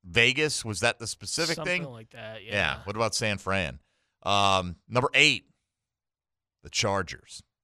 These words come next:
Speaker 1: We dispatched them.
Speaker 2: Mm.
Speaker 1: Number seven,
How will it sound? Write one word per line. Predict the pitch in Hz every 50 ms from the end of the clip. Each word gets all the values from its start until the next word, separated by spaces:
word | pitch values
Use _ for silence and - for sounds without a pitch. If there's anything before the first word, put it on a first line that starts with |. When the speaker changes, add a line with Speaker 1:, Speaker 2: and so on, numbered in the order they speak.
| _ _ _ _ _ _ _
Speaker 1:
We | - 90 87
dispatched | - - - - - 78 64 57 - - - _ -
them. | 71 69 62 53 53
Speaker 2:
Mm. | 180 190 - - 120 - _ _ _ _ _ _ _ _ _ _ -
Speaker 1:
Number | 107 117 107 113
seven, | - - - 143 143 151 143 113 82 60 -